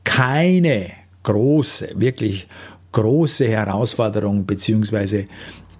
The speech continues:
kein unlösbares Problem, diese Intonation. Man muss es nur angehen und ständig dranbleiben, dann wird die ganze Sache auch besser. Ja,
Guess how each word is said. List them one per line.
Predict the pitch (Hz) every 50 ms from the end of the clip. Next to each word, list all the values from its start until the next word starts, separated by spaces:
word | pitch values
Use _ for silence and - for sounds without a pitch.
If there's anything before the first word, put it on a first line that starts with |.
| - -
kein | - - 120 113 120 120 120 - -
unlösbares | - 151 147 160 170 170 160 135 120 120 117 117 - - - - 95 - - 98 101 - -
Problem, | - - 117 95 - 98 95 95 95
diese | 92 98 92 95 92
Intonation. | - - - - 98 95 90 87 - 95 90
Man | 98 120 143
muss | 190 233 247
es | 247 196
nur | 196 226 208 - - _ _ _ - -
angehen | 151 180 208 233 233 196 214 208 208 202 202 202 - - - - - - - - - - - -
und | 147 143 143 143 143 143 139 -
ständig | - - - 139 143 147 143 131 - -
dranbleiben, | - 110 107 113 123 120 117 110 107 107 101 107 101 98
dann | 110 98 95 92
wird | 98 113 110 - - - -
die | 101
ganze | 98 104 95 101 101 - 101
Sache | 95 - - - - - - - - -
auch | - - - - - - - - - - - - - - - - -
besser. | - - - - - - - - - - - - - _ - - - _ - - - - - - - - - - - - - - - - - - - - - - - - - -
Ja, | - 147 135 - - -